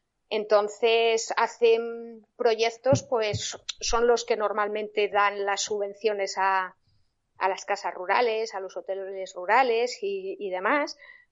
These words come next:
¿sabes? Y, y son los más preocupados por el territorio realmente, porque hay muchas veces que el, la persona del pueblo es que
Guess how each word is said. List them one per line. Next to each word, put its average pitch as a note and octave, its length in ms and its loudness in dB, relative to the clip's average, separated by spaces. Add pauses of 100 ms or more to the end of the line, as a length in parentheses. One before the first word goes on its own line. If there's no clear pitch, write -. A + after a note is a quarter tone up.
(200)
¿sabes? G#3 340 2 (420)
Y, G3+ 580 4
y - 100 -4
son G#3+ 280 2
los A#3 220 2
más A3+ 340 0
preocupados A3 640 2
por C4 160 -2
el A3+ 120 -4
territorio G#3 680 0
realmente, G3 580 -2
porque F#3 180 -2
hay G3+ 60 2
muchas A3 300 -2
veces A3+ 340 4 (720)
que G3+ 160 2
el, G3 640 -2 (220)
la F#3+ 280 -2
persona C#4 480 2
del G#3+ 200 2
pueblo C4 500 4 (720)
es A#3 160 -10
que D#4 100 -2